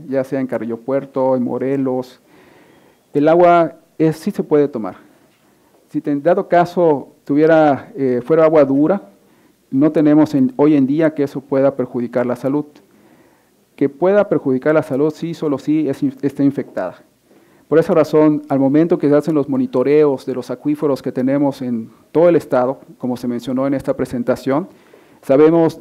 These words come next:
dónde está el agua de mala calidad, donde no debemos, eh, sacar el agua para poder ocupar para los servicios.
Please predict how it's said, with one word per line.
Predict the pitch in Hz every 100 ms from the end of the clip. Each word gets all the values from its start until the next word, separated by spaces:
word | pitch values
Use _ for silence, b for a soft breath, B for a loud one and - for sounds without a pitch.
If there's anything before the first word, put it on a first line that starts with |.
| 139
dónde | 147 156
está | 147 147
el | 143
agua | 135 143 139 -
de | 135
mala | 131 143 143
calidad, | 127 127 143
donde | 143 135 131 131
no | 143 185
debemos, | 185 143 151 156 - -
eh, | 135 123
sacar | 120 127 - 143
el | 127
agua | 123 135 127
para | 120 117 117
poder | 127 131
ocupar | 127 127 123 131 131 - _ b b b -
para | 123
los | 123 117
servicios. | 127 139 160 131 -